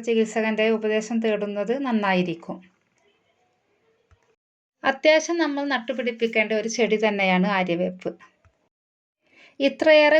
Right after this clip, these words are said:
ഗുണങ്ങളുള്ള ആര്യവേപ്പ് എപ്പോഴും നമ്മൾ നമ്മുടെ വീട്ടുമുറ്റത്തോ പറമ്പിലോ എവിടെയെങ്കിലും ഒന്ന്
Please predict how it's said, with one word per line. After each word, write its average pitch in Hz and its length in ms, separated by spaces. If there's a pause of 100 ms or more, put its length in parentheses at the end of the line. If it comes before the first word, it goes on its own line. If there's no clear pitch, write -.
ഗുണങ്ങളുള്ള 240 460 (140)
ആര്യവേപ്പ് 220 460
എപ്പോഴും 220 380
നമ്മൾ 208 300
നമ്മുടെ 208 280 (100)
വീട്ടുമുറ്റത്തോ 196 680 (140)
പറമ്പിലോ 196 460 (100)
എവിടെയെങ്കിലും 208 640
ഒന്ന് 214 140